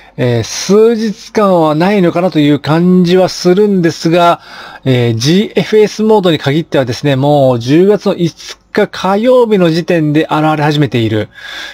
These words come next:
えー、フィリピン海近海ですね、現れ始めているので、引き続き十月は警戒が必要ということになってきましょうか。アイコンモードもですね、十月五日火曜日のあたりから、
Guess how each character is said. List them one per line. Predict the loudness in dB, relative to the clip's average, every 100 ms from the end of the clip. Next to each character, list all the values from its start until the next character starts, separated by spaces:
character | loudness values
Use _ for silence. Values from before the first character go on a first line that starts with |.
| -6
え | -2 0 0 -2
ー、 |
フ | -2 -2
ィ |
リ | 0 0
ピ | -4 _ -2 0
ン | -2
海 | -2 -4 -2 -2 -6 -12 _
近 | -2 0
海 | 2
で | 2
す | 0
ね、 | -2 -2 -6
現 | -4
れ | 0 0
始 | 0 0
め | 0
て | 0 0
い | 2
る |
の | 0 0
で、 | 0 -2 -6
引 | -8
き | -4 -2
続 | 0 0
き | 0 0 0
十 | 0 0
月 | 0 -2
は | -6
警 | -2 -2
戒 | 0 -2
が | -2
必 | -2 -2
要 | 0
と | -4 -8 -18 -20 -16 -2
い | 0
う | 2 0
こ | 0
と | 0
に | 0 0
な | -2
っ | -4
て | _ -8
き | -4
ま | -2
し | -2
ょ | -2
う | -4
か。 | -6 -8 -6
ア | -2
イ | -2
コ | 0 2 2
ン | 2 4
モ | 4 4 4
ー |
ド | 2
も | 2 0
で | 0
す | -4 -2 0
ね、 | 2 0 -2
十 | 0 2 4 4
月 | 2 0 -4 -2
五 | -2 -4 -8 -4
日 | -4
火 | -4 -4 0
曜 | 2 4 4 4
日 | 2
の | 2
あ | 0
た | -2 -2
り | -2
か | -2 -2
ら、 | 0 -2 -4